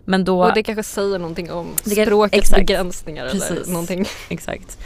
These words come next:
Speaker 1: Men jag tycker att det är intressant med Lacan att han har den här inställningen till språket och att han skriver så obegripligt.
Speaker 2: Ja.
Speaker 1: Alltså jag tycker att det är, det säger så mycket om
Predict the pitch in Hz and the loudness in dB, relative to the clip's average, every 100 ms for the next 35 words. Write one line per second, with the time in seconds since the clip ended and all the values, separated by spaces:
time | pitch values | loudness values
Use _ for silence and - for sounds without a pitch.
0 | - - 202 233 220 202 - 214 202 190 | -12 -4 -2 0 0 0 0 0 -2 -4
1 | 226 226 185 175 180 175 - 175 196 202 | -6 -4 -6 -4 -4 -4 -4 -6 -2 -2
2 | 175 156 170 175 - 196 185 - 175 165 | -2 -4 -6 -6 -4 -6 -6 -8 -6 -6
3 | - - 175 - 170 - - 175 170 170 | -8 -8 -8 -8 -10 -10 -6 -4 -4 -4
4 | - 202 180 214 214 - - - - - | -4 -2 -2 -4 -6 -10 -18 -20 -20 -12
5 | - 190 190 190 180 180 180 170 151 196 | -6 -6 -2 -2 -2 -2 -4 -6 -4 -2
6 | 185 - 170 165 160 160 - - - - | -2 -2 -2 -2 -4 -8 -16 -20 -20 -20
7 | - - 180 190 - 208 196 190 180 - | -20 -10 -4 -2 0 0 0 -2 -6 -4
8 | 165 165 | -6 -4